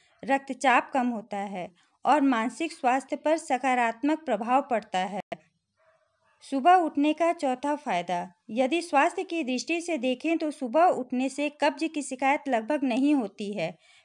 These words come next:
पेट साफ रहता है, अधिक ऑक्सीजन मिलता है, सूर्य की ऊर्जा मिलती है, जिसके अनगिनत फ़ायदे हैं। विटामिन डी तो मिलता ही है,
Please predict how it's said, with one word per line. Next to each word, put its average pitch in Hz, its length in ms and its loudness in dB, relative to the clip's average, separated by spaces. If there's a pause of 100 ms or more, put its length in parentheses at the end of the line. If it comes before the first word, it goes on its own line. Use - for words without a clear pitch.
(160)
पेट 311 220 4
साफ 254 300 -2
रहता 202 260 -4
है, 196 300 -4 (680)
अधिक 302 340 2
ऑक्सीजन 285 480 0
मिलता 226 360 -2
है, 190 320 -4 (280)
सूर्य 349 320 0
की 370 120 -4
ऊर्जा 294 360 2
मिलती 311 400 2
है, 339 200 6
जिसके 262 420 -2
अनगिनत 285 520 4
फ़ायदे 247 320 -2
हैं। 226 200 -4
विटामिन 269 380 2
डी 262 180 -2
तो 311 220 -2
मिलता 269 380 2
ही 302 300 2
है, 233 240 -2